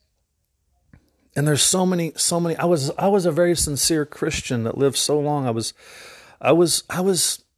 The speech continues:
trying to be faithful in my faith week after week, year after year, year. And then at some point I, I woke up at some, and this addiction that I had for twenty years in this Christian life. And I kept thinking and reading these scriptures about you're, you're, you're free,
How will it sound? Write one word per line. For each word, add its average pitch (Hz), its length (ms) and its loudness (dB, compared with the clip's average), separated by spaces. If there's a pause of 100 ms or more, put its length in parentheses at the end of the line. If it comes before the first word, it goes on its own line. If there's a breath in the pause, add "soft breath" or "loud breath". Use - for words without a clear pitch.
(140)
trying 175 320 -2
to 156 60 0
be 139 120 -2
faithful 147 580 0
in 160 140 2
my 139 160 2
faith 139 580 0
week 185 280 -6
after 143 280 -2
week, 175 440 0
year 170 200 -4
after - 280 -4
year, 175 500 2
year. 170 400 2
And 135 160 0
then 143 260 -2 (480 loud breath)
at - 140 -12
some 175 300 -4
point 196 440 0
I, 101 100 -16 (280)
I 135 80 -12
woke 160 320 -4
up 185 320 0
at - 100 -14
some, 165 220 -8
and 131 180 -10
this 143 200 -4
addiction 160 480 -2
that 160 120 -4
I 160 60 0
had 156 240 -6
for 151 80 -10
twenty 156 320 -6
years 151 300 -2
in 139 100 -2
this - 240 -4 (540 soft breath)
Christian 147 440 -2
life. 160 300 0
And 143 80 -2
I 135 60 -2
kept - 240 -4
thinking 151 420 -4
and 131 100 -4
reading 156 260 0
these 135 160 -2
scriptures 156 440 -4
about 131 240 -2
you're, 135 240 -2
you're, 123 160 -4
you're 123 220 -4
free, 165 580 2